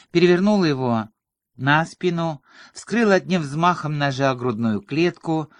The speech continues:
достал оттуда горячее, трепещущее сердце хунхуза и бросил его в толпу.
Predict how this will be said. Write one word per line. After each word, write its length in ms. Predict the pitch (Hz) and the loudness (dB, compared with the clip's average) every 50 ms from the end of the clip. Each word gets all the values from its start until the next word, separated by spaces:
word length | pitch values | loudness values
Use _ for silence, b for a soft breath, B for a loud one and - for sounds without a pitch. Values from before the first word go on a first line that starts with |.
| B B B B B | B B B B B
достал 540 | 156 185 208 214 208 - - 226 220 208 196 | 0 2 2 0 0 -2 0 0 2 2 2
оттуда 460 | 190 185 - 190 190 175 180 180 180 | 0 0 0 -2 -2 0 0 -2 -2
горячее, 840 | 160 156 175 170 160 160 165 160 160 151 - - - 151 147 147 | 0 0 0 2 2 2 2 2 0 -2 -4 -6 -6 -4 -4 -4
трепещущее 920 | 139 _ - 160 160 151 - 180 180 165 - - 147 127 - - 135 123 113 | -6 _ -4 -2 -2 0 2 2 2 2 0 -6 -8 -8 -6 -4 -4 -4 -4
сердце 480 | - - - 123 117 110 - - 110 98 | -4 -6 -6 -4 -4 -6 -8 -8 -8 -8
хунхуза 920 | - - 107 104 107 98 - - 185 196 190 160 151 165 160 156 147 - b b b b b b b | -8 -8 -8 -8 -8 -8 -6 -2 0 0 0 0 0 0 0 0 -2 -6 b b b b b b b
и 80 | 185 | 0
бросил 480 | 190 165 196 226 233 - - 185 170 156 | 0 2 2 2 2 0 -2 -2 -2 -2
его 180 | 139 127 143 135 | 0 -2 -2 -4
в 80 | - | -4
толпу. 520 | - 139 127 120 107 - - 101 87 87 | -4 -4 -4 -4 -6 -12 -18 -18 -18 -20